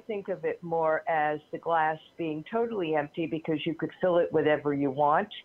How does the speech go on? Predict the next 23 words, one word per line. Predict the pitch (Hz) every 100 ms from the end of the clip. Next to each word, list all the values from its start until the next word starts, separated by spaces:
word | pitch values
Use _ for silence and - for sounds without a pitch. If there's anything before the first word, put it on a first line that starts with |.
| _ _ _ _
rather | 160 160 165
than | 151 156
being | 165 151 147
half | 156 156 156 -
full | 175 143
or | 147
half | 170 143 - -
empty. | 214 208 147 139 _ - _ - -
Start | 196 -
with | 175 151
an | 147
empty | 160 - 143
glass, | 143 135 127 131 -
and | 147
that's | 170 180 175 170
really | 170 156 151 151 - - _
what | 180
intention | 180 180 - 185 160 143 107
is. | 85 - -
Intention | 175 180 233 240 - 208 -
is | 180 175 175 - _ - - _
your | 175 214
belief. | 233 196 170 151 123